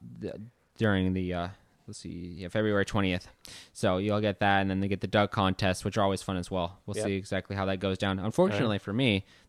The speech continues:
Speaker 1: there's no Portland Trailblazers in here, so
Speaker 2: Huh. Okay.
Speaker 1: 'cause of their, uh, poor record.
Speaker 2: All right. Okay. Well, um, before we get outta here, you've got another trivia question for me.
Speaker 1: Yes. And this
Speaker 2: Okay.
Speaker 1: one, since it is Friday,
Speaker 2: It is Friday.
Speaker 1: you got to answer it today.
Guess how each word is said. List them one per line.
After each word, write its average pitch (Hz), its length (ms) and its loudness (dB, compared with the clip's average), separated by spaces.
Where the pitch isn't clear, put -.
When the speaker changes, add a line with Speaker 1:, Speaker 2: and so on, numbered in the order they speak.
Speaker 1:
there's 113 120 -2
no 120 140 4
Portland 127 420 0
Trailblazers 98 720 -2
in 98 100 -4
here, 95 320 -2
so - 240 -8
Speaker 2:
Huh. 131 120 4
Okay. 135 240 0
Speaker 1:
'cause 107 180 -6
of 98 200 0
their, 95 220 4
uh, 92 100 0
poor 104 160 2
record. 90 380 -2
Speaker 2:
All 110 100 2
right. 120 240 2
Okay. 123 280 -4
Well, 151 300 8
um, 135 480 4
before 151 360 4
we 170 100 4
get 151 140 4
outta 151 220 8
here, 131 180 4
you've 127 200 4
got 143 140 8
another 120 300 2
trivia 110 420 0
question 71 420 -8
for 71 220 -10
me. 62 180 -12
Speaker 1:
Yes. 101 480 -4
And 117 160 0
this 165 140 4
Speaker 2:
Okay. - 80 0
Speaker 1:
one, 143 280 4
since 131 220 0
it 131 100 6
is 139 180 6
Friday, 98 560 2
Speaker 2:
It 120 140 0
is 127 120 0
Friday. 107 540 4
Speaker 1:
you 113 100 -2
got 123 180 8
to 120 60 4
answer 113 240 2
it 95 60 -2
today. 90 280 -2